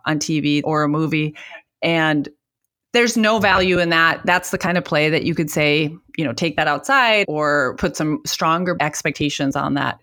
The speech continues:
because they're not exploring anything. They're not really figuring anything out. They're imitating.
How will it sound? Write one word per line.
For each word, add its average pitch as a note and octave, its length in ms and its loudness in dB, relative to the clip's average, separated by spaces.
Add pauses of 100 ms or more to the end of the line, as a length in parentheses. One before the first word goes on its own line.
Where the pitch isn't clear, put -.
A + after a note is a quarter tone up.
(100)
because E3 300 -4
they're F3 120 -2
not E3+ 200 2
exploring D#3 560 -2
anything. D3+ 400 0
They're C#3 100 0
not C3+ 160 0
really C3 180 0
figuring C3+ 460 -2
anything C3 460 -4
out. F#2+ 200 -4
They're - 240 -8
imitating. C#3+ 640 -6